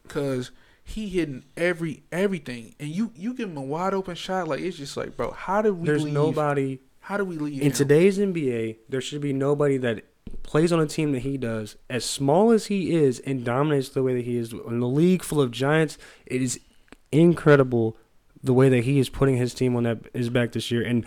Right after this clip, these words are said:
Speaker 2: they're gonna get in the play-in game. They might get the Lakers, and, <sighs> you know, we're gonna talk about that matchup later, but that it
Speaker 1: Oh
Speaker 2: can be
Speaker 1: my
Speaker 2: the
Speaker 1: God.
Speaker 2: game of the year.
Speaker 1: For sure.
Speaker 2: That has the potential to be the game of the year because it doesn't really matter what you talk about with LeBron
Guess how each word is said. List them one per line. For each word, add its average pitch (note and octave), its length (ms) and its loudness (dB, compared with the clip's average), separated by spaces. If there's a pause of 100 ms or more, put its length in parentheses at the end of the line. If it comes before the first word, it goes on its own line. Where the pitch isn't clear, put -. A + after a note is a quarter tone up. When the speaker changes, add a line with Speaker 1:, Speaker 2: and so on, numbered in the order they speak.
(320)
Speaker 2:
they're D#3 120 8
gonna B3 200 6
get A3+ 100 4
in A3 80 6
the F#3 60 4
play-in G3 360 2
game. B2+ 240 2 (280)
They C3+ 140 2
might A3+ 300 4
get F#3+ 140 2
the D3 80 2
Lakers, C#3+ 580 4 (340)
and, A#2 280 -2 (280)
<sighs> - 300 -20
you C3 140 -4
know, A#2 200 -4
we're B2 180 -2
gonna G#3 160 6
talk E3+ 220 4
about C#3+ 200 6
that C3+ 160 4
matchup B2 420 2
later, A#2+ 240 2
but A#2 160 -2
that F3+ 160 6
it F#3 140 4
Speaker 1:
Oh E3 120 -6
Speaker 2:
can C#3+ 180 0
be C3+ 120 0 (160)
Speaker 1:
my - 40 -6 (100)
Speaker 2:
the - 80 -6
Speaker 1:
God. C#3 280 0
Speaker 2:
game C#3 360 2
of B2+ 140 -2
the B2+ 80 -4
year. A#2+ 560 -2
Speaker 1:
For C#3 180 0
sure. B2 360 -4 (180)
Speaker 2:
That D3 200 2
has D#3+ 160 0
the D3 80 -4
potential C3+ 360 -8
to C3 60 -6
be B2 80 -6
the A#2 80 -4
game A#2+ 240 -2
of A#2 60 0
the A2+ 80 -2
year A2+ 140 -2
because A2+ 340 -4 (420)
it - 60 -18
doesn't G3 200 0
really G3 140 4
matter C3+ 320 2
what B2+ 200 0
you C3+ 60 -6
talk C3+ 260 0
about B2 240 2
with A#2 160 -6
LeBron A#2+ 540 -2